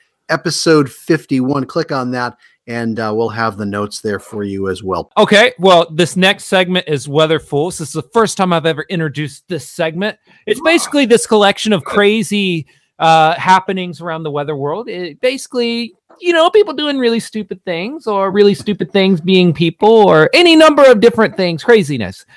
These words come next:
Speaker 2: It's stupidness. It's wackiness. And I'm going to introduce it because I am going to be a weatherful tonight, guys.
Speaker 3: <laughs> Oh.
Speaker 2: So I, I'm, I'm trying to come up with metaphors. Basically,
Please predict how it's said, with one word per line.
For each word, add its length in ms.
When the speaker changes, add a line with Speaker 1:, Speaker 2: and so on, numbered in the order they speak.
Speaker 2:
It's 180
stupidness. 640
It's 380
wackiness. 680
And 280
I'm 180
going 220
to 40
introduce 520
it 160
because 360
I 200
am 160
going 220
to 60
be 120
a 80
weatherful 480
tonight, 320
guys. 420
Speaker 3:
<laughs> 0
Oh. 600
Speaker 2:
So 120
I, 380
I'm, 140
I'm 120
trying 200
to 60
come 120
up 100
with 120
metaphors. 560
Basically, 680